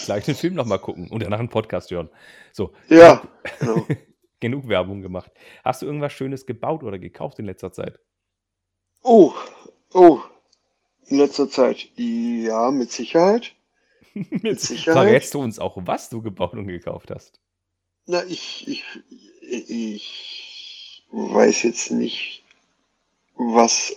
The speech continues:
Speaker 2: da alles seit dem letzten Podcast dazugekommen ist. Aber ich denke mal einiges. Ähm, ich habe den Infinity Gauntlet gekauft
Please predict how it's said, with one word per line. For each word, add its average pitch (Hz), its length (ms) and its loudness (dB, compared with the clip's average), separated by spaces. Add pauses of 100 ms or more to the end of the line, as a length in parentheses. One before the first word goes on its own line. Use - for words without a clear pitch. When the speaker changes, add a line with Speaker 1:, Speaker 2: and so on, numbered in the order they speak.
Speaker 2:
da 120 180 6
alles 117 420 0
seit 120 180 2
dem 123 80 -6
letzten 123 340 -4
Podcast 123 460 -4
dazugekommen 117 680 -6
ist. - 200 -8 (360)
Aber 175 160 12
ich 165 80 6
denke 185 280 6
mal 151 180 4
einiges. 139 540 0 (340)
Ähm, 285 1300 4
ich 214 320 -6
habe 160 320 2
den 156 380 -2
Infinity 196 600 -4
Gauntlet 151 440 0
gekauft - 580 2